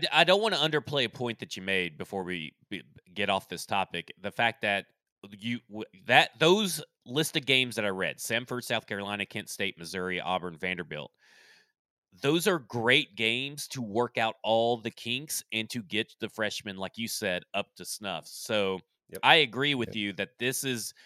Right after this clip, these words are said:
Speaker 1: the schedule, even though that's a really hard stretch, Florida, Tennessee, Mississippi State, U K,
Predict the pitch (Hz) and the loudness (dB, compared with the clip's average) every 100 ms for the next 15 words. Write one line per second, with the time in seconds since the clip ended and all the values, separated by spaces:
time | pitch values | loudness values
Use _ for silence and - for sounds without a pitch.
0 | - - 135 - 160 185 165 156 139 - | -18 -8 -6 0 0 0 -2 0 0 -2
1 | 147 151 151 131 131 120 117 123 120 120 | -4 -2 0 0 -2 -2 -2 -2 0 -2
2 | - - 120 123 - 113 113 - 113 - | -4 -4 -4 -4 -4 -4 -4 -8 -8 -8
3 | 110 107 - - - 104 85 98 110 117 | -8 -8 -12 -10 -6 -6 -8 -10 -6 -4
4 | 123 | -4